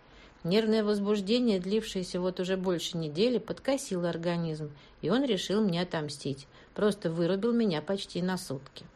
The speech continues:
Я посмотрела на часы. Боже,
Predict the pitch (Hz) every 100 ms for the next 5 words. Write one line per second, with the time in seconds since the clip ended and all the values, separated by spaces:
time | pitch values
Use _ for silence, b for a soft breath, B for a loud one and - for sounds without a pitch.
0 | - - - 147 180 - - 196 185 180
1 | 185 180 165 175 - - 131 139 165 240
2 | 165